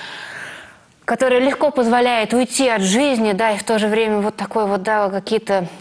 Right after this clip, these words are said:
суррогаты жизни, да, и общения получать, то оно действительно затягивает. Это правда опасность, э, ну, современности. Хотя в каком-то смысле вот эта цифровая зависимость, она не сильно отличается от зависимости,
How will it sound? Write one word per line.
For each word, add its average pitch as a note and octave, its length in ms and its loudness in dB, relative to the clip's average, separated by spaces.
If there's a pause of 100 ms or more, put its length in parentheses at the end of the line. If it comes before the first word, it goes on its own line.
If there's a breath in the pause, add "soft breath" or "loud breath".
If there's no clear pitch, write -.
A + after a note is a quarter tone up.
(140)
суррогаты A3 480 0
жизни, G3 380 0
да, G3 180 0
и F#3+ 40 2
общения F#3+ 500 0
получать, G3+ 560 -2 (240 loud breath)
то - 100 -4
оно G#3 120 2
действительно G#3 420 -4
затягивает. F3+ 480 -4
Это E3+ 140 -6
правда E3+ 380 -4
опасность, - 680 -12 (240 loud breath)
э, A2+ 200 -8
ну, D#3 140 -6
современности. E3 840 -6 (280 loud breath)
Хотя G#3+ 240 -2
в A#3+ 60 -12
каком-то F4 440 0
смысле F#3+ 520 -6 (340 loud breath)
вот F#3+ 80 -4
эта G3 160 0
цифровая G3+ 520 -2
зависимость, F#3+ 520 -4
она G3+ 120 0
не A3 120 0
сильно G3+ 340 -2
отличается F#3 540 -4
от D#3+ 80 -6
зависимости, E3 760 -8